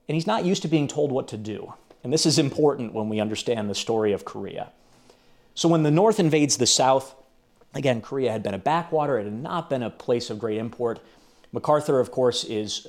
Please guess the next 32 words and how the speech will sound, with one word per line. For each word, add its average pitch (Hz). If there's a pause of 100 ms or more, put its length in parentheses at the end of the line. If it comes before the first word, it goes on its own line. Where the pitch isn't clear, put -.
caught -
flat-footed. 156
His 110
intelligence 135
service 147 (400)
spent 139
a -
lot 139
of 143
its 127
time 131
trying 123
to 110
keep 147
the 123
C 139
I 123
A 143
and 117
other 120
intel 127
agencies 120 (120)
out 190
so -
they 120
could 113
monopolize 117
information 107
to 92
Congress. 160 (260)
They 127
weren't 208